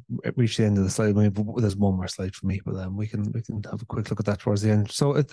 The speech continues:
it, does anyone have any questions on anything? I know it's quite, probably quite a lot of information from people. So I can't see any questions in the Zoom chat so far.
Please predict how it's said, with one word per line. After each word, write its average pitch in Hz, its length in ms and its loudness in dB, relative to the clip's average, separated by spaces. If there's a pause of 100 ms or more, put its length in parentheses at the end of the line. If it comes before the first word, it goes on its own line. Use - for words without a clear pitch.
it, 151 160 -4
does 143 160 4
anyone 170 260 6
have 147 120 4
any 143 280 4 (100)
questions 127 600 2
on 113 340 4 (140)
anything? 123 340 4
I 113 40 6
know 120 120 6
it's 117 140 0
quite, 113 280 -2
probably 110 440 2
quite 110 160 2
a 107 40 4
lot 104 180 4
of 101 220 -4 (140)
information 107 760 2
from - 120 0
people. 104 220 -2
So 113 320 2
I - 20 2 (240)
can't 143 220 2
see - 80 4
any 120 100 6
questions 107 480 2
in 104 140 4
the 98 180 2
Zoom 113 400 2
chat 98 260 -2
so 101 180 -4
far. 107 520 -4